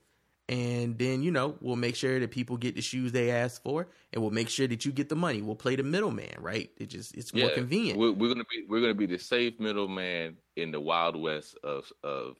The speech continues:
Speaker 2: of sneaker resale.
Speaker 1: Right. And eBay was like, "Oh, they're taking our sales. We're gonna do authentications too." But eBay would not go down to the percentage that StockX was doing for their authentication prices. So you get, now, now you gotta give eBay more money from your sale,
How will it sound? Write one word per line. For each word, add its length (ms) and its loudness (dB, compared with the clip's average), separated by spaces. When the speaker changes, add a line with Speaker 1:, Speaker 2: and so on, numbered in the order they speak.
Speaker 2:
of 160 -8
sneaker 260 -8
resale. 460 -8
Speaker 1:
Right. 320 2
And 200 2
eBay 500 2
was 200 0
like, 360 2
"Oh, 280 2
they're 160 2
taking 300 -2
our 140 0
sales. 440 0
We're 200 2
gonna 200 2
do 140 2
authentications 800 0
too." 280 0
But 200 -4
eBay 420 2
would 180 0
not 220 0
go 140 2
down 420 -2
to 120 0
the 60 -2
percentage 680 -4
that 140 -4
StockX 500 0
was 100 -6
doing 320 0
for 160 -6
their 220 -4
authentication 680 -2
prices. 420 -4
So 280 0
you 100 -4
get, 260 2
now, 260 2
now 200 2
you 180 0
gotta 240 2
give 280 0
eBay 360 -2
more 300 2
money 300 2
from 240 -2
your 120 0
sale, 480 -4